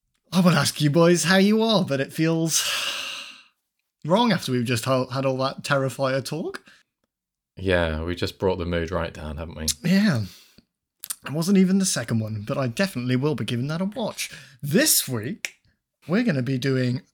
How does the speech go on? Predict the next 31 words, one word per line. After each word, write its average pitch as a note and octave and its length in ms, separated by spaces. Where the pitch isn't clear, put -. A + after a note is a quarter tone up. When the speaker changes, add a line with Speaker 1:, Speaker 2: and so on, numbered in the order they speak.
Speaker 1:
a F#3+ 60
little D#4 260
bit F4 140
of E4+ 100
a F4+ 60
trivia B3 600
tournament, B3 960
and D#3 120
I'm A3 120
gonna B2+ 380
pass A#3+ 200
over F3+ 160
to C#3 120
Carl E3 340
here D3 180
to E3+ 80
give F3 120
us E3+ 120
the F3+ 120
rundown. C#3+ 680
I G#2 80
don't G#3 240
know F#3+ 80
why C#3 140
I'm B2+ 100
speaking G3 340
like F#3+ 240
this, F#3 320
but A#2 160
I D3+ 160
am. C3 840